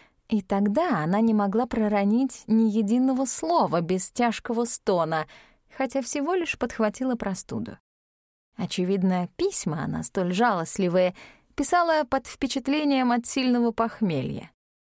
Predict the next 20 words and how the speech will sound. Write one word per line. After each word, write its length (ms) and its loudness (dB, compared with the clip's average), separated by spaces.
Другого 560 2
оправдания 640 2
Катесса 460 -2
просто 360 -2
не 100 4
могла 340 2
себе 280 0
представить. 800 0
Но 220 0
маме 400 2
ведь 240 -2
было 320 -2
плохо. 680 -4
Она 240 2
чувствовала 600 0
это 240 -2
по 260 0
ауре 460 2
каждой 480 2
буквочки, 800 -2